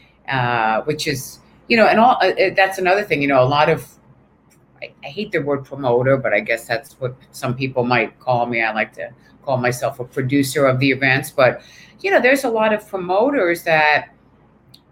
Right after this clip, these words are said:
you could say it's a so-and-so event, but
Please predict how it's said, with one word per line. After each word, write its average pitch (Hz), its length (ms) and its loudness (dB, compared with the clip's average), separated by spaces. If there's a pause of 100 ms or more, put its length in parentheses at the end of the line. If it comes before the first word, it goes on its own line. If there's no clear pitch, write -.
(120)
you 220 120 -4
could 226 160 -4
say 202 200 0
it's 190 160 -4
a 175 40 -10
so-and-so 202 720 0
event, 170 480 0
but 156 180 -2